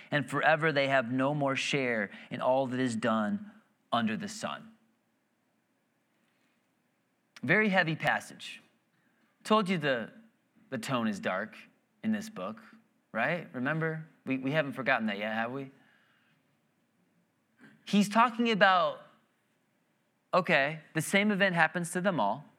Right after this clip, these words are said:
Even the good people are gonna go through really, really rough times.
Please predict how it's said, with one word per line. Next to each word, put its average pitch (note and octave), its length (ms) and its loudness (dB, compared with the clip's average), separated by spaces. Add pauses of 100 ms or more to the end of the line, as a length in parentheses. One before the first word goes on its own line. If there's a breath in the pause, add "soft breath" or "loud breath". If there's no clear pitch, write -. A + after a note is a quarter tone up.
(1200)
Even F#3 280 4
the A#3 80 4
good F3 260 0
people D#3+ 320 0
are D#3 60 0
gonna D3+ 180 -2
go C#3 180 0
through C3 260 -2
really, B2+ 320 -2
really C#3 280 -2
rough B2 240 -2
times. G#2 500 -4